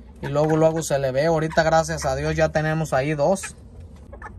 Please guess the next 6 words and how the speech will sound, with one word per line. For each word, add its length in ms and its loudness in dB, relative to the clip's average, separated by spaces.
Ya 160 -8
les 180 -4
digo, 220 -6
a 60 -4
ver 180 -4
qué, 380 -6